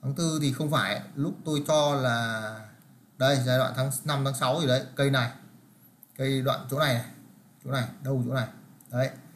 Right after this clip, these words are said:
rồi sang cái, cái chương trình của tôi thì tôi mới nhìn rõ được ở trên cái đồ thị của tôi nhá. Đấy, nhưng mà tôi cho ở cái khoảng này. Và các bạn hình dung nha, từ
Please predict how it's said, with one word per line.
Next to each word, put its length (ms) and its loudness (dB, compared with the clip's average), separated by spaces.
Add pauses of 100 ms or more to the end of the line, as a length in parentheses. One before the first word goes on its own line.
(220)
rồi 140 0
sang 260 0
cái, 300 -2
cái 260 0
chương 120 0
trình 160 2
của 80 0
tôi 240 2
thì 60 2
tôi 120 -4
mới 100 -2
nhìn 200 -2
rõ 220 2
được 200 -2
ở 120 -10
trên 120 -4
cái 80 -2
đồ 160 0
thị 160 -6
của 80 -10
tôi 180 -2 (680)
nhá. 220 2 (240)
Đấy, 280 2
nhưng 300 0
mà 300 -2 (240)
tôi 140 0
cho 120 4
ở 180 4
cái 120 -4
khoảng 200 -2
này. 160 0 (840)
Và 120 -2
các 60 -2
bạn 140 -2
hình 180 0
dung 140 0
nha, 160 0
từ 80 -4